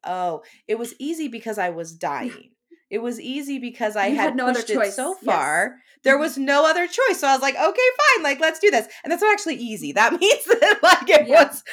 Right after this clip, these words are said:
Speaker 1: so hard that I couldn't do it
Speaker 2: Yeah.
Speaker 1: until there were no other
Speaker 2: Mm-hmm.
Speaker 1: options
Speaker 2: Yep.
Speaker 1: available.
Speaker 2: Same. Yeah.
Speaker 1: Yeah.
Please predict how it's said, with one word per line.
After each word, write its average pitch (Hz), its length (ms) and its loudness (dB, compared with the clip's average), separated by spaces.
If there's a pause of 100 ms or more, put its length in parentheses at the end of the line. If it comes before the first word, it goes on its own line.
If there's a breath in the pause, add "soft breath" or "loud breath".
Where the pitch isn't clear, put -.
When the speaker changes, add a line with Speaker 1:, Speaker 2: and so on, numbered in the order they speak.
(120 loud breath)
Speaker 1:
so 415 460 2
hard 302 260 2
that 254 80 0
I 240 160 0
couldn't 247 440 -6
do 240 200 -4
it 214 100 -2
Speaker 2:
Yeah. 196 280 -8
Speaker 1:
until 214 280 -10
there 196 160 -6
were 185 220 -12
no 190 560 -4
other 170 420 -4
Speaker 2:
Mm-hmm. 151 100 -2
Speaker 1:
options 247 440 -8
Speaker 2:
Yep. 131 100 -20
Speaker 1:
available. 196 480 -16
Speaker 2:
Same. 240 260 -16 (120)
Yeah. 208 220 -20 (280)
Speaker 1:
Yeah. - 280 -10